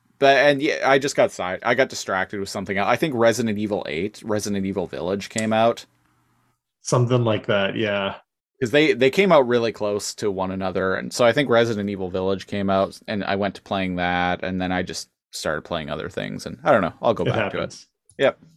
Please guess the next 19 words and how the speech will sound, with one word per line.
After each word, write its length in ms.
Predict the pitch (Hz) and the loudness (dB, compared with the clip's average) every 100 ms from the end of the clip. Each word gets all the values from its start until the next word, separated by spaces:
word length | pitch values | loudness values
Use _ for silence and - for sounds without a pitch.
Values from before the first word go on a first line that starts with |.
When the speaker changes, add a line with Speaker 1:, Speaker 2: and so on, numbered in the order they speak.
| _ - | _ -8
Speaker 1:
it 80 | - | -6
happens. 360 | 67 82 - _ | -6 -10 -16 _
I'll 80 | 160 | 0
go 80 | 131 | 2
back 200 | 98 95 | 2 2
to 120 | 107 | 0
it. 120 | 104 - - - - - _ _ _ _ _ | -2 -4 -20 -20 -20 -20 _ _ _ _ _
Uh, 140 | 143 143 | 2 2
speaking 300 | - 185 185 | 4 6 8
of 120 | 190 | 10
Speaker 2:
So, 40 | |
Speaker 1:
things 260 | 185 147 131 | 6 4 2
happening, 600 | 139 147 156 117 107 107 | 4 4 4 0 0 2
Speaker 2:
yeah, 180 | 175 110 | 2 6
Speaker 1:
uh, 40 | |
Speaker 2:
galactic 440 | 110 139 - 160 | 6 4 4 0
readiness. 720 | 127 143 165 123 110 110 - - _ | 4 4 6 2 -2 -4 -8 -14 _
Uh, 380 | 120 123 120 113 - _ _ _ _ | 0 2 2 -2 -6 _ _ _ _
Primal's 720 | 135 160 185 151 120 - - | 2 4 6 4 4 0 -14